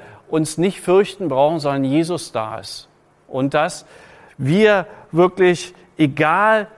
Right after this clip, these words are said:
wie die Umstände sind, sie uns nicht aufhalten können, sondern Gott in diesen Umständen etwas macht,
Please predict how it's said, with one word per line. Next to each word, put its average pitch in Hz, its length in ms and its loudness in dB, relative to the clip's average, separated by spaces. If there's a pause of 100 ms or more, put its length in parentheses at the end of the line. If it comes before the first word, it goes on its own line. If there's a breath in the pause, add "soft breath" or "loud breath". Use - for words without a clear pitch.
wie 151 400 2
die 208 140 0
Umstände 175 520 0
sind, 131 460 -4 (140)
sie 170 220 -2
uns 175 240 -2
nicht 160 260 -2
aufhalten 117 460 -4
können, 127 340 -4
sondern 127 440 -4
Gott 160 360 -2 (100)
in 208 240 2
diesen 175 260 0
Umständen 156 480 -4
etwas 147 440 -4
macht, 139 440 -4